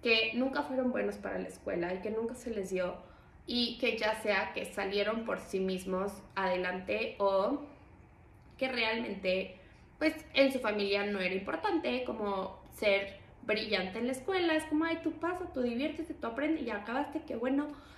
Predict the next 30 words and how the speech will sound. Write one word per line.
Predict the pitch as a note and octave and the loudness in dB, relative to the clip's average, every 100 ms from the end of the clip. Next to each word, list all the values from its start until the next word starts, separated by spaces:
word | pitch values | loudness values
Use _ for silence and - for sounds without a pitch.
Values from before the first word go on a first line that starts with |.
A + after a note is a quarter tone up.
| - D#4+ | 0 2
Y | |
entonces | E4+ F#4+ G#4+ - | 4 4 4 2
esto | G4+ | -2
genera | - D#4 C#4+ A#3+ G#3+ G#3+ | 0 4 4 6 4 4
una | A#3+ A#3+ A#3+ | 4 2 0
flexibilidad | A#3 A3+ - G#3 G3 F#3+ G3 G3+ | -2 -4 -4 -4 0 4 4 4
interna, | G3 F#3+ F#3 E3 C#3+ - F3 | 2 0 0 0 -6 -10 -6
¿no? | F3+ G#3 D#4+ - - - - - - - | -2 -2 -2 -6 -14 -18 -20 -20 -20 4
Algo | B3+ B3+ B3 A#3+ | 10 10 8 4
que | A#3+ A3 G#3+ G#3 - G#3 - | 4 4 2 -2 -8 -14 -2
yo | G#3+ G3 | 4 6
en | G3 G3+ | 4 2
mi | G3+ | 0
experiencia | F#3+ - G3 G3+ G3 G3 F#3 F3+ | -2 -2 0 0 0 -2 -2 0
no, | F#3 G3 F#3+ F#3+ F#3 F#3+ - - - - - - - - - | 0 0 0 0 -2 -6 -14 -20 -20 -20 -20 -20 -20 -20 0
no | C4 D#4+ | 4 4
tuve | - A3 F#3+ G3 | 4 4 6 6
y, | E4+ A#3+ D#3 - | 6 2 -4 0
y | B3 | 4
no | B3 B3+ A#3+ | 8 8 8
es | C4+ C#4 | 6 6
ser | C4 A#3+ | 4 4
víctima | A3 - A#3+ A#3+ | 0 -2 0 2
de | G#3 F#3+ | 4 4
eso, | G3 A#3 | 2 -2
sino | B3 A#3+ | 0 0
hacerte | A3 - C4 F4 | 0 -2 -2 -2
responsable | D#4+ - B3 A3+ A#3+ A#3 G3+ F#3 F#3+ E4 - - - - - - | -4 -2 -4 -2 2 2 4 2 2 0 -6 -18 -20 -20 -10 0
y | D4 | 4
decir | C#4+ C#4+ D4 D#4+ D4+ D4 D4 | 4 2 2 4 4 4 0